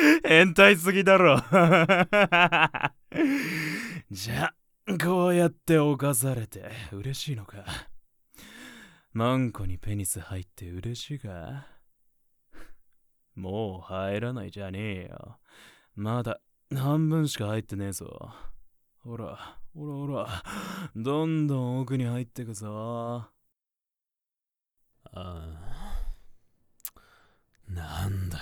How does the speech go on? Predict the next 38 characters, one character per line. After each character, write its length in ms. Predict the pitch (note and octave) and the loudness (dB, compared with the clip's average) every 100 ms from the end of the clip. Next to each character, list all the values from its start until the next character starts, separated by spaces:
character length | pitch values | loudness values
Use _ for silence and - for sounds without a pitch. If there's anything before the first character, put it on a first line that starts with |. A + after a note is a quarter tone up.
| - - - - | -10 -6 -6 -6
全 420 | D#2+ D#2 F2+ A#2 | -12 -12 -10 -8
部 80 | E2 | -8
入 340 | - F2 A#2 | -8 -6 -4
ら 160 | C3+ D3+ | -4 -6
ね 80 | A2 | -8
え 20 | |
じ 140 | - | -10
ゃ 40 | D2 | -16
ね 100 | - | -20
え 40 | - | -20
か。 140 | - - - - - _ _ _ _ _ _ _ _ _ | -20 -12 -8 -8 -10 _ _ _ _ _ _ _ _ _
ち 360 | - - - - | -8 -4 -4 -4
っ 40 | |
せ 440 | E2 - - - F2 | -4 -2 -2 -4 -6
え 80 | E2 | -10
膣 440 | - - - A2 | -8 -6 -6 -6
だ 140 | F#2 | -10
な。 260 | E2 F2+ G#2 - _ _ _ _ _ _ _ _ _ _ _ _ _ _ _ - | -18 -20 -20 -20 _ _ _ _ _ _ _ _ _ _ _ _ _ _ _ -16
ま、 180 | F#2 - - _ - - - - _ _ _ _ _ | -16 -16 -20 _ -20 -20 -20 -20 _ _ _ _ _
動 300 | A2+ C3+ E3 | -4 0 2
い 40 | F3+ | 2
て 120 | D#3+ | 0
る 100 | C3+ | -2
う 60 | |
ち 100 | A2 | -4
に 100 | A#2+ | -6
全 220 | A#2 B2+ D3 | -4 -4 -2
部 80 | |
入 240 | A#2 A2+ C3 | -2 -2 -2
る 60 | |
よ 100 | C3 | -4
う 40 | G2+ | -6
に 80 | F2+ | -10
な 140 | F2+ | -10
る 120 | A2+ | -10
か。 260 | A2+ - - - - - - _ _ _ _ _ _ A#2 F2 F2+ - - _ _ _ _ _ _ | -12 -16 -18 -20 -18 -18 -18 _ _ _ _ _ _ -14 -14 -14 -20 -20 _ _ _ _ _ _
お 40 | |
い、 40 | G2 | -12